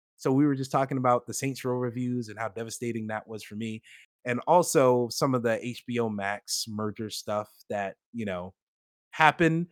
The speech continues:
and is canceling a lot of shows and just, they're making a mess of stuff over at Time Warner, and it's upsetting, it's disappointing, blah, blah, blah. We talk about all that and more. So go ahead and check out Spoonful if you wanna, if you're not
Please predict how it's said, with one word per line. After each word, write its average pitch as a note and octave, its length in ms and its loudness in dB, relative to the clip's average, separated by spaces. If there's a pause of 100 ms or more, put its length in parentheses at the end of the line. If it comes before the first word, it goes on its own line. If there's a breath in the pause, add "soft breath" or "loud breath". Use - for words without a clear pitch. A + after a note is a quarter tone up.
(180)
and C3 160 4
is A#2+ 120 0
canceling D3 440 0
a - 20 2
lot C3+ 160 4
of B2+ 80 -4
shows D#3 480 6
and A#2+ 160 -2
just, A#2+ 300 -2 (320)
they're G3+ 100 8
making E3+ 240 8
a C3+ 60 6
mess B2+ 240 2
of A2 60 -6
stuff A2+ 280 -2
over G#2+ 240 2
at G2+ 100 -8
Time G#2 240 -4
Warner, G2 340 -6
and F#2+ 440 -10 (380)
it's E3 200 0
upsetting, C3+ 460 2
it's A#2+ 140 -4
disappointing, G2+ 580 -8
blah, F#2+ 180 -6
blah, F#2 140 -8
blah. F#2 320 -6 (380)
We G3+ 100 0
talk F#3+ 180 8
about D#3+ 180 6
all C3 140 6
that A#2 200 2
and G#2 100 -8
more. F#2 220 -6
So A2 180 -6
go F#3 140 4
ahead F#3+ 160 4
and E3 60 -8
check E3 200 -2
out D3 180 2
Spoonful C#3+ 520 0
if D#3+ 100 -6
you A#2+ 80 -4
wanna, A#2 340 -2 (240)
if A#2+ 80 -6
you're C#3+ 80 2
not G3 280 6